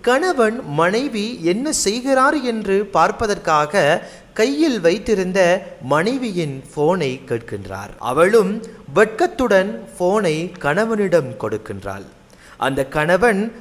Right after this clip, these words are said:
போனை திறந்து பார்க்கின்றார். அதிலே குர்ஆனின் காட்சி இருந்தது.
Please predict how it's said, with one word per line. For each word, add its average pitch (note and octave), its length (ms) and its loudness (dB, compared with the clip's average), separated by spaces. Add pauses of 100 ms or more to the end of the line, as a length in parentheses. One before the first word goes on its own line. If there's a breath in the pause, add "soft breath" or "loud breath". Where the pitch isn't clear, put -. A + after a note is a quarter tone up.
(160)
போனை A3 500 2
திறந்து A3+ 380 0
பார்க்கின்றார். G3+ 840 2 (200 loud breath)
அதிலே G#3+ 680 4 (180 loud breath)
குர்ஆனின் G#3+ 840 4
காட்சி F3 720 -4
இருந்தது. A2 580 -4